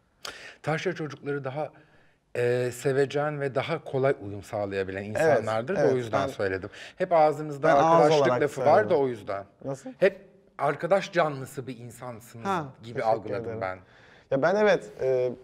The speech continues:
Speaker 2: hiçbir ortamda kaos çıkarmayı <laughs> sevmem. Yani sinirli de değilimdir genel olarak. Benim sinirlendiğimi nadir insanlar görür, bağırdığımı, çağırdığımı falan. YouTube videolarım hiçbirinde de yoktur.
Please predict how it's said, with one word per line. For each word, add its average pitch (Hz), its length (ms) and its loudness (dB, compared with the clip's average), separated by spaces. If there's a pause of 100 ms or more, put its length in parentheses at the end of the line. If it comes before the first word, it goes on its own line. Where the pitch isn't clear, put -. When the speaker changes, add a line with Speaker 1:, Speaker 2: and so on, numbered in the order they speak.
Speaker 2:
hiçbir - 520 -2
ortamda 170 600 0
kaos 151 480 0
çıkarmayı 151 480 0
<laughs> - 0 -
sevmem. 139 420 -2 (320)
Yani 120 200 -2 (420)
sinirli 151 640 -2
de 143 120 2
değilimdir 101 440 -2
genel 98 240 -4
olarak. 98 320 -4 (180)
Benim 135 160 0
sinirlendiğimi 135 880 -2
nadir 131 360 -2
insanlar 123 500 -2
görür, 98 360 -4
bağırdığımı, 101 640 -2
çağırdığımı 101 480 -4
falan. 113 260 -6 (640)
YouTube 135 280 0
videolarım 151 280 8
hiçbirinde 147 460 2
de 139 40 4
yoktur. 113 360 0